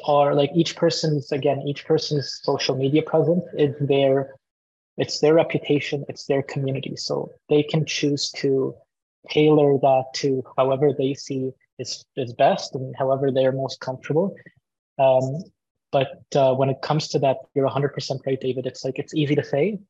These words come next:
Now, whether it's easy to do or not is a different story. And at least for me on my journey, it's just continuously trying to be conscious of what I'm trying to do in terms of adding value and push more and more in that direction.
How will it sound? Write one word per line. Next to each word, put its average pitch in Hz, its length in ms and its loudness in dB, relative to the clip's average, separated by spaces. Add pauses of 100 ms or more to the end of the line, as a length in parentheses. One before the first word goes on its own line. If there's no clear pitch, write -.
Now, 131 180 -2
whether 135 440 0
it's - 240 -10
easy 135 260 -2
to - 140 -4
do 135 200 0
or 147 120 4
not 160 220 0
is 131 100 -2
a 131 60 0
different 135 360 -8
story. 160 480 -2 (480)
And 131 500 -2 (180)
at 147 160 -6
least 143 280 -4
for 135 120 0
me 135 200 -2
on 131 180 2
my 131 200 -2
journey, 160 440 -4
it's 135 200 -6
just - 320 -14
continuously 143 920 -4
trying 135 440 0
to 135 100 -10
be 131 220 -6
conscious 143 600 -2
of 127 220 0 (180)
what 139 200 2
I'm 131 180 2
trying 135 340 -2
to 135 100 -4
do 135 280 0
in 135 160 -8
terms 131 260 -8
of 127 160 -10
adding 135 320 -2
value 160 380 2
and 131 100 -6 (140)
push - 240 -10
more 127 440 -6 (100)
and 135 160 -4
more 135 240 2
in 127 180 -6
that 131 200 -2
direction. 131 500 -6